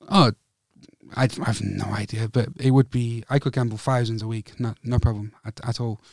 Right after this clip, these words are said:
I could gamble thousands and thousands a week easily, um, you know, and I would have some weeks where I could be up. I, I think I've shared on Twitter before, some, uh, you know, I can win, uh, fifteen grand off two hundred fifty quid,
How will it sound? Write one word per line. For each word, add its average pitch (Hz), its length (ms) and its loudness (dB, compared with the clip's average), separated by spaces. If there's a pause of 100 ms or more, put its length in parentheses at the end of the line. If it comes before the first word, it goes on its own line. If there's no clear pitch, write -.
(200)
I 113 60 -8
could - 100 -18
gamble 123 260 2
thousands 117 460 -2
and 110 80 -8
thousands 113 320 -2
a 107 60 -6
week 110 200 -6 (300)
easily, 120 420 -6 (420)
um, 110 380 -4
you 127 160 -4
know, 113 160 -2
and 120 140 -2
I 117 100 -2
would 117 120 -2
have 123 180 0
some 127 240 4
weeks 120 180 0
where 117 120 -2
I 117 80 -2
could 123 280 0 (440)
be 127 180 0
up. 139 240 0
I, 120 160 -4 (140)
I - 20 2
think 131 240 4
I've 117 80 2
shared 123 220 0
on 113 100 -4
Twitter 156 260 2
before, 113 460 4
some, 117 320 2 (400)
uh, 117 280 -6 (120)
you 131 120 -2
know, 110 80 -4
I 113 80 -6
can 120 200 -2
win, 117 300 -2 (560)
uh, 113 120 -4
fifteen - 380 0
grand 117 560 -6
off - 420 -6
two - 140 4
hundred 120 200 2
fifty - 200 -8
quid, 131 320 -6